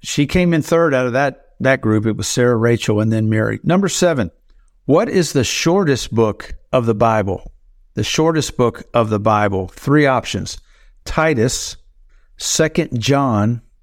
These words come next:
or Philemon. Shortest book in the Bible, Titus, Second John,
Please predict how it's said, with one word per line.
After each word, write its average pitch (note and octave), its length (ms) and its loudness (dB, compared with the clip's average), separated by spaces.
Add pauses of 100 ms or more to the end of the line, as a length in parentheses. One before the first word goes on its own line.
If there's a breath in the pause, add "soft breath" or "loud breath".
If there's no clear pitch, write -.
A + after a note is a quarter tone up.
(320)
or D3 320 2
Philemon. D3 840 2 (420)
Shortest D#3 440 -2
book D#3+ 160 -2
in D#3+ 60 0
the D#3+ 60 -2
Bible, C3+ 480 0 (240)
Titus, B2+ 540 0 (200)
Second C#3+ 420 0
John, A2+ 460 0